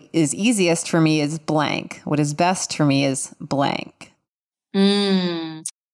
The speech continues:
Speaker 2: What is easiest for me is eating whatever I want this vegan. <laughs> What is best for me is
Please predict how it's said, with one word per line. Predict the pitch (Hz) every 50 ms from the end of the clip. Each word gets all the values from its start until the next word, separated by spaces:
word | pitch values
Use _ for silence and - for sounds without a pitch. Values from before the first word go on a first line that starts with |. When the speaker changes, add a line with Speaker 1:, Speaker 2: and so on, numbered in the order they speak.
| _ _ _ _ _ _ _ _ _
Speaker 2:
What | 196 208 220 226 233 226 226 233 233 226
is | 220 - - 220 214 202 208 202 196 196 208 190 - - _ _ -
easiest | 254 262 269 311 320 277 269 233 214 208 202 -
for | - 214 202
me | 196 196 190 185 185 185 180 190 -
is | - - 196 196 202
eating | 220 208 196 196 196 190
whatever | 185 180 180 180 180 180 190
I | 185 185
want | 180 180 175 175 - -
this | 196 185 - - 196
vegan. | 202 202 202 196 208 240 254 226
<laughs> | 214 - - - - - - - - - - 466 - - - 370 440 - - - - - 494 - - - - -
What | 240 240 226 214
is | 208 196 180 185 - _
best | 269 294 330 339 320 -
for | - 262
me | 233 233 226 220 214 214 208 202 - - - - _ _ _
is | - 196 190 185 185 185 -